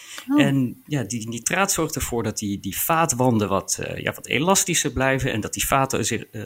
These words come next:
Speaker 2: ook beter kunnen uitzetten. En ja, is dus op termijn veel gezonder.
Speaker 1: Dus eigenlijk als je hoge bloeddruk hebt, is het niet, eh, zo slecht om, eh, af en toe bieten aan je menu toe te voegen?
Speaker 2: Ja, sowieso niet. Eh, het is natuurlijk wel zo dat als je een hoge bloeddruk hebt, dat je,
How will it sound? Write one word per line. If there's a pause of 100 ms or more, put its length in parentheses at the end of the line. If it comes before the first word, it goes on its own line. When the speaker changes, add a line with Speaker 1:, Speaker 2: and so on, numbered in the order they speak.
(140)
Speaker 2:
ook
beter
kunnen
uitzetten. (480)
En
ja,
is (120)
dus
op
termijn (180)
veel
gezonder. (380)
Speaker 1:
Dus
eigenlijk
als
je
hoge
bloeddruk
hebt,
is
het
niet,
eh,
zo
slecht
om,
eh, (280)
af
en
toe
bieten (360)
aan
je
menu
toe
te
voegen? (320)
Speaker 2:
Ja,
sowieso
niet.
Eh,
het
is
natuurlijk
wel
zo
dat
als
je
een
hoge
bloeddruk
hebt,
dat
je,